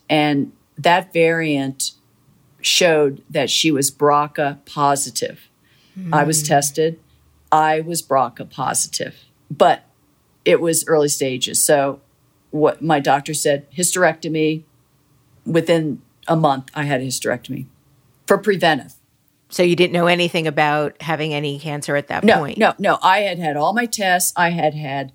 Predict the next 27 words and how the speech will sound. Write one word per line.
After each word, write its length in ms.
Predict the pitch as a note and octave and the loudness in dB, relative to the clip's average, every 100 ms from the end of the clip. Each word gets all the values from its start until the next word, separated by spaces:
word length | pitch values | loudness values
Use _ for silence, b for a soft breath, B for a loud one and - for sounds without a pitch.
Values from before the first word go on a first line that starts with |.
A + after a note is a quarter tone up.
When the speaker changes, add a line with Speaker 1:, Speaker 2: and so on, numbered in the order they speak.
| _ _ | _ _
Speaker 1:
blood 280 | D3 C#3+ C3 | 0 2 0
tests 460 | D3+ C3+ C#3+ - - - | -4 -2 -2 -2 -4 -2
for 240 | C#3+ C#3+ | 0 2
ovarian 360 | C3+ C3+ C3+ C3 | 0 -2 -4 -4
cancer, 380 | C3+ C3 C3+ | -4 -2 -4
was 160 | B2+ A2+ _ b b b b - | -6 -12 _ b b b b 0
negative. 760 | F#3 F#3+ F3 F3+ F3+ F3 F3 _ _ - | 4 4 2 0 2 2 0 _ _ -2
I 100 | D#3+ | -2
passed 440 | - D#3+ D#3+ - | 0 -2 0 -2
every 240 | F3 D#3+ D#3+ | 0 0 0
test 460 | D#3 A2+ - - | -2 -2 -2 -2
in, 180 | E3 D3 _ - | -2 -4 _ -8
with 120 | D3 | -4
flying 360 | D3+ D3+ C#3+ | 0 0 0
colors. 580 | C#3 C#3+ C#3 - - - _ b b b b b | -4 -2 -2 -4 -10 -12 _ b b b b b
So 160 | - E3+ | 0 2
they 100 | E3+ | 2
went 260 | F#3 G#3+ | 2 0
in, 420 | F#3+ E3 D#3+ E3 - _ - | 0 0 0 -6 -14 _ -2
they 180 | D#3 D3+ | 0 4
got 400 | D#3 D3+ C3+ _ _ _ _ _ - | 4 4 0 _ _ _ _ _ 0
everything, 400 | G3 E3+ - F#3 | 0 0 -6 -6
it 40 | D3+ | -4
was 160 | D3 | -6
a, 100 | B2 - _ _ _ | -8 -14 _ _ _
everything 360 | F3 D#3+ E3 D3+ | -2 -2 0 0
out. 220 | C3+ - | 0 -4